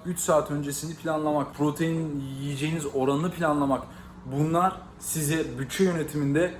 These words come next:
çok büyük yardımı olacak şeyler arkadaşlar. Ne gibi yardımı olacak? Her şeyi planlı gitmek zorunda olduğunuz için ufak tefek protein hesaplarına, karbonhidrat hesaplarına bakmak zorunda olduğunuz için ona göre de neler almanız gerektiğini marketten bileceksiniz ve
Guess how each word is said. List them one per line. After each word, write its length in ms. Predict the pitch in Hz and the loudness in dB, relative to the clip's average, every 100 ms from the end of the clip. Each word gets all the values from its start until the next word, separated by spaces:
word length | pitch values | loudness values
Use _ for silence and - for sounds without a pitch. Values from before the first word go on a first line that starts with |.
| - - | -14 -16
çok 320 | - 170 170 | 2 2 4
büyük 260 | 151 165 - - - | 0 0 -2 -12 0
yardımı 380 | 123 135 139 160 | 2 2 2 2
olacak 360 | 143 127 151 | 2 2 -2
şeyler 320 | - 123 117 | 0 0 0
arkadaşlar. 640 | 117 110 120 113 - 180 - | -2 -2 -4 -4 0 0 2
Ne 140 | 139 | 0
gibi 200 | 175 180 | 0 2
yardımı 380 | 160 139 123 127 | 4 4 4 0
olacak? 320 | 123 117 165 175 - - - | 0 2 0 0 -10 -18 -8
Her 220 | 135 170 | 0 2
şeyi 300 | 185 - 190 | 2 0 0
planlı 420 | 196 160 147 151 202 | -2 0 2 2 0
gitmek 380 | 180 - 143 | 0 -2 -4
zorunda 340 | 123 131 135 151 | 2 2 4 4
olduğunuz 500 | 127 123 135 190 180 | 2 2 0 0 -2
için 180 | - 113 - - - - | -4 -6 -8 -16 -14 -10
ufak 300 | 127 185 185 | 2 2 4
tefek 280 | 170 147 139 - - | 0 0 -2 -10 -6
protein 360 | 143 160 175 165 | -2 0 0 -2
hesaplarına, 640 | 139 131 123 - 110 107 | -2 -4 -4 -4 -6 -6
karbonhidrat 680 | - 117 120 131 127 151 165 | -2 0 2 2 4 2 2
hesaplarına 560 | 139 123 - 113 104 98 | -2 -4 -6 -8 -4 -4
bakmak 360 | 117 165 160 | -2 -2 -4
zorunda 340 | 131 127 117 107 | 0 0 0 -2
olduğunuz 460 | 113 120 175 170 | -2 -2 0 0
için 260 | - 180 190 - | -2 -4 -4 -4
ona 240 | 127 180 | -2 0
göre 320 | 185 156 139 | 2 2 2
de 220 | 135 202 143 113 | 2 -2 -2 -4
neler 280 | 123 175 | 2 2
almanız 560 | 202 147 151 143 143 143 | 2 0 0 0 -2 -2
gerektiğini 440 | 143 131 123 139 | 0 0 -2 -6
marketten 640 | 180 156 - 127 - 127 107 | 0 0 0 -8 -6 -6 -6
bileceksiniz 760 | 104 117 208 - 175 196 208 - | -10 2 2 2 -4 -4 -6 0
ve 240 | 160 185 | 2 2